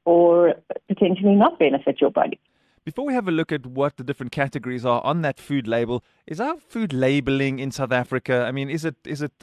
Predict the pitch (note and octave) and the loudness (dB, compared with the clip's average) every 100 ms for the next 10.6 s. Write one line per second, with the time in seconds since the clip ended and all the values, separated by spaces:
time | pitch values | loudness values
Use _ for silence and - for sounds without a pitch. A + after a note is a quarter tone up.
0 | - C#3 B2 C3+ C3 A#2+ A#2 A#2+ C3 - | -8 -8 -2 0 0 -2 -6 -2 -2 -2
1 | D3+ B2+ C3 C#3 C3 A#2 D3 A#2+ A2+ G2 | 0 2 2 -2 -4 -2 -2 -4 -6 -6
2 | A2+ F#2+ - A2+ B2+ A2 B2 C3 B2+ B2+ | -8 -10 -8 -6 -6 -2 2 2 0 -2
3 | - - B2 G#2+ G2+ G#2+ A#2 F3 - _ | -4 -12 -12 -4 2 2 2 -2 -10 _
4 | _ _ _ _ _ _ _ _ - - | _ _ _ _ _ _ _ _ -18 -16
5 | - - - F#4 G#4+ - - C#4 - D4+ | -16 -4 2 4 4 2 -6 -14 0 4
6 | E4+ C5+ C5+ E4 C#4+ C4+ C4 B3+ - A3+ | 4 4 2 2 4 4 4 2 4 4
7 | F#3+ G#3+ A#3 C#4 F#4+ - - - G3 G3+ | 4 4 4 4 2 2 2 4 4 4
8 | G3 F#3+ G3+ B3+ G3+ E3 F3+ G3+ E3+ C3+ | 2 2 2 4 4 6 4 4 4 4
9 | D3+ A#3 - - G#3 G#3+ G#3 F3+ E3+ D#3+ | 4 2 -2 -2 2 4 4 6 4 6
10 | C#3+ C#3 C#3 - - | 6 4 2 -2 2